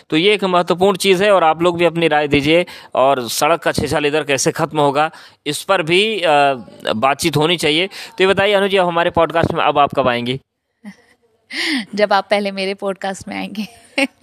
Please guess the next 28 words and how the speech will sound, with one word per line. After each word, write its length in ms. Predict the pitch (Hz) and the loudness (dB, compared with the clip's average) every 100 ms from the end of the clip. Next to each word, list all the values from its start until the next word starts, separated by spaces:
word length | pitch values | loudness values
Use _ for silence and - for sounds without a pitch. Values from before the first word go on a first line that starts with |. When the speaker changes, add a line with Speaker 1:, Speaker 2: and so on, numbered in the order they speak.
| 247 | -4
Speaker 1:
अच्छा, 240 | 131 233 | -4 -2
तो 100 | 156 | -2
ठीक 200 | 220 220 | 0 0
है, 60 | 196 | 2
चलिए, 280 | 208 208 202 | 2 2 2
अभी 380 | 175 190 214 | 2 4 4
अनु 300 | 202 170 180 | 4 2 0
जी 120 | 202 208 | -2 0
पॉडकास्ट 420 | 185 170 185 170 | 2 2 0 0
पर 160 | 185 | 0
आई 180 | 160 175 | 0 0
नहीं, 120 | 185 | 0
लेकिन 120 | 196 180 | 0 0
इनका 160 | 180 | -2
हम 80 | 175 | 0
प्रमोशन 400 | 165 151 147 165 | 0 0 0 -2
पहले 260 | 151 151 151 | 0 0 0
कर 120 | 143 | -2
देते 140 | 143 | -2
हैं। 80 | 170 | -2
क्या 200 | 202 208 | 0 0
नाम 200 | 196 180 | 0 -2
होगा 200 | 165 151 | 0 -2
आपके 160 | 139 143 | 0 0
पॉडकास्ट 440 | 127 107 117 - | 0 0 -2 -2
का, 60 | 120 | -2
बता 220 | 107 101 | 0 -2
दीजिए। 200 | 95 | -4